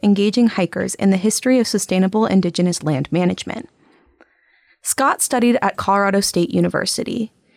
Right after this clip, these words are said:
His graduate work includes an M A in peace studies with a concentration in Native Hawaiian strategies of peacemaking and reconciliation. His P H D explored the dynamics of post-conflict recovery in a civil war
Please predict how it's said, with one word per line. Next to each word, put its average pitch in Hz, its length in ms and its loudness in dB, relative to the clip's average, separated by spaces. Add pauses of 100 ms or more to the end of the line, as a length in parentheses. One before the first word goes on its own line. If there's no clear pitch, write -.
(120)
His 233 160 0
graduate 240 440 0
work 220 320 0
includes 202 440 2
an 185 120 2
M 226 240 2
A 185 220 2
in 185 220 0
peace - 260 -4
studies - 460 -4
with 214 160 -2
a 208 40 -4
concentration 202 840 0
in 185 200 4
Native 180 280 0
Hawaiian 185 400 2
strategies 160 600 -2
of - 200 -6
peacemaking 247 640 2
and 185 140 2
reconciliation. 165 1040 -2 (520)
His 247 220 0
P - 220 0
H 262 220 0
D 240 260 4
explored 202 480 0
the 190 80 0
dynamics 190 580 2
of 196 120 -4
post-conflict 202 800 0
recovery 165 500 0
in 185 160 0
a 180 60 0
civil 202 300 -2
war 143 380 -2